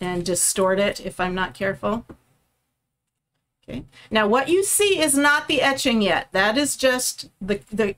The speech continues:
etching cream. But you can see what our, what our transfers do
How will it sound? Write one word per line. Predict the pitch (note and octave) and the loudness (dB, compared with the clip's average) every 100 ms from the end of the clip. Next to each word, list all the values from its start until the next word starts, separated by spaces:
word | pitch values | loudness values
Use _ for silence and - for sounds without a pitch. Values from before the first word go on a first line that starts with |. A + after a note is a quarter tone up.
| _ | _
etching | A#3+ A#3+ B3 A3+ | -2 2 0 0
cream. | - B3 G#3+ D3+ A#2+ - _ _ _ _ _ _ - - _ _ _ _ | 0 0 0 -2 -6 -10 _ _ _ _ _ _ -12 -12 _ _ _ _
But | G3+ | -2
you | A3 B3+ | 0 0
can | D#4+ | 2
see | C#4 - D#4 G#3+ G3+ - _ - | 2 2 2 2 0 -4 _ -4
what | G#3+ A#3+ | 0 2
our, | B3 B3+ - | 2 0 -2
what | A3+ A#3 | 0 2
our | B3+ | 2
transfers | C4 C#4 B3+ B3 B3 A#3+ A#3 | 2 2 2 0 0 -2 -2
do | A3 C4 F#3+ F3+ | 0 2 2 0